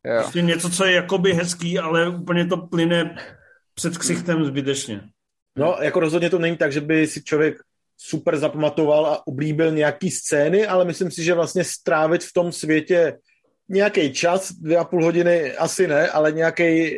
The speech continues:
Speaker 3: jako čas by bylo docela fajn, no. To jo, jako s tím jsem neměl potíže a myslím si, že ten závěr je bezva, jakkoliv je vlastně prohlídnutelný docela, takže ten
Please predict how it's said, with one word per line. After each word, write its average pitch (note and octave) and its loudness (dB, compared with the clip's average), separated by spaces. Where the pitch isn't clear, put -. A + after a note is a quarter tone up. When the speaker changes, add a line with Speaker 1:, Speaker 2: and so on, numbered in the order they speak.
Speaker 3:
jako D3 0
čas D3 -2
by D#3 2
bylo D#3 0
docela D3+ 0
fajn, A2+ 0
no. F2 -8
To D3+ 2
jo, A#2+ 4
jako A#2 -4
s - -10
tím C#3 -2
jsem C#3+ -2
neměl D3+ 0
potíže C#3+ 0
a D#3 0
myslím D3+ -2
si, D#3 -2
že D#3 2
ten D#3+ 0
závěr D3 2
je D3+ 4
bezva, C3+ 0
jakkoliv D3 0
je C3+ 4
vlastně C3 -4
prohlídnutelný C#3 0
docela, C#3 0
takže C#3 -2
ten C#3 -4